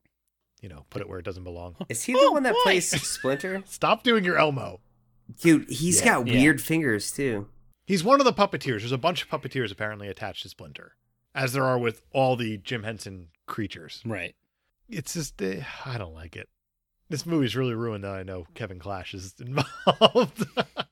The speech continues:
Speaker 1: I have a question about April
Speaker 3: Okay.
Speaker 1: and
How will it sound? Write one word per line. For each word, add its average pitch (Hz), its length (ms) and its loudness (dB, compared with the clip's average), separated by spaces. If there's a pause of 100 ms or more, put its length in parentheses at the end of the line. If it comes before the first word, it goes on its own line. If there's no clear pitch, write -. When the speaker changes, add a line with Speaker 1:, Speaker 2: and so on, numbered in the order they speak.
(960)
Speaker 1:
I 262 140 10
have 294 120 8
a 214 40 0
question 190 340 4
about 147 280 2
April 95 400 -6 (280)
Speaker 3:
Okay. 147 220 2
Speaker 1:
and 147 160 8